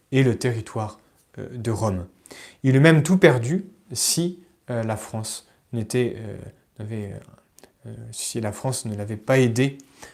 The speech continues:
à garder une partie de ce territoire. Mais en mille huit cent soixante-sept, Garibaldi, soutenu par le Piémont, envahit, euh, le petit état, euh, pontifical. Euh, une division française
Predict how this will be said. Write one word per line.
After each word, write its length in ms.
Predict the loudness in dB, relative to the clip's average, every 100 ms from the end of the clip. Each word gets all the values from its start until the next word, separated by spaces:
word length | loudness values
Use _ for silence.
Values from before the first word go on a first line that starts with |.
| _ -6
à 320 | -6 -6 -12 _ -4
garder 720 | 6 8 8 2 0 0 -4 -10 -4
une 160 | -2
partie 460 | -2 -4 -6 -10 -10 _ _ _ _
de 400 | 4 4 4 -2 -16 -12
ce 160 | -8
territoire. 540 | -4 -4 -6 -8 -10 -16 -20 -20 -2
Mais 160 | 8 8
en 120 | 8
mille 180 | 8 6
huit 100 | 4
cent 180 | 2 0
soixante-sept, 680 | 0 -4 -2 -4 -4 -12 _ _ 2
Garibaldi, 720 | 4 6 4 2 0 -6 -10 _ _ _
soutenu 400 | 0 2 6 6
par 160 | 6 4
le 100 | 2
Piémont, 440 | -2 -2 -2 -6 -12 _ -20 -20 _
envahit, 500 | 6 8 8 6 2 -6 _ _ -10
euh, 80 |
le 120 | -8 -2
petit 360 | -2 0 -2
état, 440 | 0 2 2 -2 -10
euh, 60 | -12
pontifical. 840 | -8 -8 -6 -4 4 6 6 2 -10 -20 -20 -20 -12 -4
Euh, 300 | -2 -2 -4 4
une 160 | 6 8
division 380 | 6 4 4
française 680 | 2 -2 -2 2 2 0